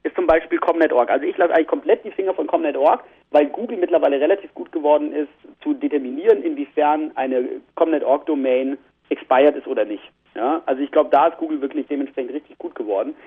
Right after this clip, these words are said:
Äh, also das sind dann solche Sachen wie D N S ne-, äh, changed, irgendwie die I P changed, äh, der Registrar ändert sich,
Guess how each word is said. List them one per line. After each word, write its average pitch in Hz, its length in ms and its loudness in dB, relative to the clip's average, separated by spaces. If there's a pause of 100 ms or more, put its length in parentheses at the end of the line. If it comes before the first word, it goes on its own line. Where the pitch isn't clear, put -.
(140)
Äh, 139 220 6
also 135 200 0
das 135 80 -4
sind 165 80 -2
dann 143 140 2
solche 131 220 0
Sachen 135 260 -2
wie 123 220 -6
D 143 160 2
N 131 60 0
S 127 240 -4
ne-, 127 240 -4
äh, 127 280 4
changed, 127 480 -2
irgendwie 123 360 -6
die 127 120 -6
I 135 140 -2
P 147 240 -12
changed, 120 420 -4 (380)
äh, 131 280 8
der 135 160 6
Registrar 135 560 4
ändert 131 360 2
sich, 123 180 -4